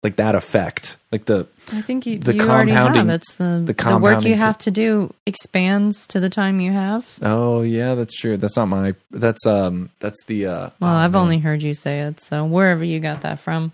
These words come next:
Speaker 1: It's not the Pareto principle. It's the, um, Parkinson's law.
Speaker 2: Mm.
Speaker 1: I really impressed Father Flynn when I knew what that was.
Speaker 2: <laughs>
Speaker 1: In my interview, so I was interviewing for this position, and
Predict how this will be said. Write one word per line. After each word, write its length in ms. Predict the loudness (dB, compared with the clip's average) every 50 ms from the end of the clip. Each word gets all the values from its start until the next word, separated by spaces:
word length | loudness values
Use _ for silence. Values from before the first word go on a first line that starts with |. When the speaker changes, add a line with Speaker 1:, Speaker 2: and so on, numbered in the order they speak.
| -10 _
Speaker 1:
It's 160 | -8 -2 0
not 160 | 0 0 2
the 80 | 0 -2
Pareto 600 | -2 0 0 0 0 0 0 -2 -2 -4 -4 -8
principle. 520 | -8 -8 -8 -6 -6 -6 -4 -4 -4 -4 -4 -6
It's 200 | -6 -6 -6 -4
the, 260 | -2 0 2 2 2
um, 420 | 0 0 -2 -2 -2 -4 -4 -6 -10 _ _ _ _ _ _ _ _ _ _ _ _ _ -18 -10 _
Parkinson's 580 | 0 0 0 0 -2 -4 -4 -4 -4 -4 -4 -2
law. 300 | -2 -2 -2 -4 -6 -10 _ _ _ _ -4
Speaker 2:
Mm. 320 | -2 -2 -2 -2 -4 -6 -8 _ _ _ _ _ _ _ _ _ -20 -20 -2 _
Speaker 1:
I 60 | 2
really 260 | 4 6 6 4 4 2
impressed 420 | 2 2 2 0 0 0 -2 -4
Father 300 | -4 -4 -2 -2 -4 -6
Flynn 420 | -6 -4 -4 -4 -4 -4 -6 -8 -10 _ _ -12 _
when 120 | -4 -2
I 80 | -2 0
knew 180 | 0 0 0
what 120 | 0 0 -2
that 140 | -4 -2 -2
was. 400 | -2 -2 -2 -4 -6 -8 -12 -16 -20 -20 0 0 0
Speaker 2:
<laughs> 260 | 0 2 0 -2 2
Speaker 1:
In 120 | 4 4 6
my 160 | 6 4 4
interview, 720 | 2 2 2 4 4 4 4 2 0 0 0 0 0 -2 -4 -6
so 140 | 0 2 4
I 40 | 4
was 140 | 4 2
interviewing 480 | 2 2 2 4 4 4 4 2 2 0
for 80 | 0 -2
this 140 | -4 -4 -2
position, 640 | -4 -2 0 2 0 2 0 -2 -2 -2 -4 -6 -8 _ _ -20 -20 -20 -20 -20 -20 _ _
and 140 | -2 -2 0